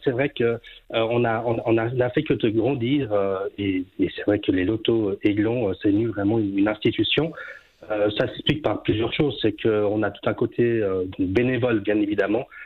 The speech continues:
mais des bénévoles qui ont une application professionnelle dans, dans ces lotos-là. Et, euh, aussi, euh, une aussi des raisons,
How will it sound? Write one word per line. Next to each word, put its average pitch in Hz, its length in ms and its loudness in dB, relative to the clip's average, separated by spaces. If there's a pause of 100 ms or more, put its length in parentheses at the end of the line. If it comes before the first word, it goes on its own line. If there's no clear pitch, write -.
(160)
mais 113 220 2
des 110 80 0
bénévoles 117 460 0 (120)
qui 110 140 2
ont 117 100 0
une 110 100 2
application 110 600 -4
professionnelle 113 640 0
dans, 98 180 0
dans 98 140 -4
ces - 140 -2
lotos-là. 90 440 -2 (500)
Et, 101 360 2
euh, 95 260 0
aussi, 113 560 0
euh, 104 180 0
une 131 180 0
aussi 123 200 0
des 104 120 2
raisons, 110 360 0